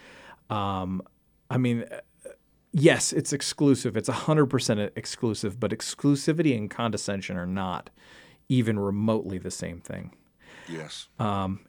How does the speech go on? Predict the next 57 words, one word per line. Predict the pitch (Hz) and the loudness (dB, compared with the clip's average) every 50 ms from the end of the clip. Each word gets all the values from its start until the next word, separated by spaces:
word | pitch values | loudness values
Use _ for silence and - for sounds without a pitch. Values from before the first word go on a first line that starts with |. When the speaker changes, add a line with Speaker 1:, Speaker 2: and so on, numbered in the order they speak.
| _ - | _ 6
Speaker 1:
in | - 170 196 | 8 8 10
this | 220 226 - - | 10 8 6 6
same, | - 196 185 180 175 170 156 151 - 156 | 4 4 4 4 4 2 2 0 0 2
uh, | 131 123 117 113 110 95 71 - - - _ _ - | 4 4 4 4 2 0 -2 -6 -10 -16 _ _ -14
you | 185 196 147 139 | -4 0 2 4
know, | 135 127 120 101 - _ _ _ _ _ _ _ _ - | 4 4 2 -2 -4 _ _ _ _ _ _ _ _ -10
thinking | - - - - 175 175 - 214 180 | -10 -4 2 2 2 4 4 4 4
about | 143 143 139 127 - - | 6 6 4 4 2 0
issues, | - 131 127 - - 135 131 131 131 131 135 - - - - _ | 0 0 0 2 2 2 2 2 0 0 -2 -4 -8 -10 -12 _
um, | - 107 104 101 101 98 95 98 98 - - | -6 -4 -2 -2 -2 -2 -4 -4 -4 -2 0
and, | 127 123 127 127 - | 0 0 0 0 0
and | 160 143 143 | 0 0 2
Ken, | - 165 151 | 2 2 4
I | 147 147 | 4 6
know | 156 165 | 6 6
you're | 160 160 | 4 6
gonna, | 156 143 131 127 127 135 | 4 6 6 6 4 4
you're | 131 135 | 2 4
gonna | 135 131 117 117 113 | 4 4 6 6 4
address | 113 107 120 113 107 - - | 4 4 4 2 2 2 0
this | 113 107 - - | -2 -2 -2 -2
in | 110 110 110 107 | -2 0 0 0
a, | 104 104 | 0 -2
in | - 113 113 110 | -2 -2 -2 -2
just | 113 113 - - | -2 -4 -6 -4
a | 113 | -2
second, | - - 110 104 - 104 104 101 - | 0 0 0 0 0 -2 -2 0 0
but, | 117 107 104 - - - - - - - - - - _ - | 0 0 0 -2 -4 -10 -20 -20 -20 -20 -20 -20 -16 _ 4
you | 131 131 | 6 8
know, | 135 131 | 8 8
as | - 135 127 131 | 6 4 4 4
I | 139 143 170 | 6 8 8
was | 190 170 | 8 8
going | 139 139 135 139 135 | 8 8 8 8 8
through | - - 131 | 6 4 4
the | 127 123 | 4 4
session, | - - 113 104 - - 107 104 101 101 - _ _ - - - _ _ _ _ _ - | 2 2 2 2 2 0 -2 -2 -2 -4 -8 _ _ -20 -20 -20 _ _ _ _ _ -4
I, | - - - - | -4 -2 2 2
I | 143 - | 2 4
think | - 170 175 - | 6 6 6 6
the | 156 | 6
biggest | 120 139 139 143 196 190 - - - | 8 8 8 8 8 4 4 2 0
issue | 123 120 117 - - 123 120 117 110 110 113 - | 0 2 2 2 4 4 6 6 4 2 0 -2
that, | 117 104 107 104 104 104 104 104 - - 110 | -4 -4 -2 0 0 0 -2 -4 -4 -4 -2
that | 110 107 101 | -2 0 0
I | 101 104 107 | 2 0 0
came | 107 - 120 113 110 107 | 0 0 0 0 0 0
across | 101 - - 110 104 95 95 95 92 - - - - | -2 -2 0 2 2 4 2 2 0 -4 -8 -8 -4
in | 135 113 110 107 | -4 -2 -2 -2
this | 104 98 - - - | -2 -4 -4 -4 -2
was | 113 107 107 104 98 - | -2 0 0 -2 -2 -4
just | - - - 131 - - | -4 -4 -2 -2 -2 0
that | 156 139 139 131 | -2 -2 0 0
this | 113 110 - | 0 0 0
session | - - 117 101 104 - - - 104 | 0 -2 -2 -2 0 0 0 0 0
is | - 107 107 101 | -2 -4 -6 -6
a | 95 90 | -6 -10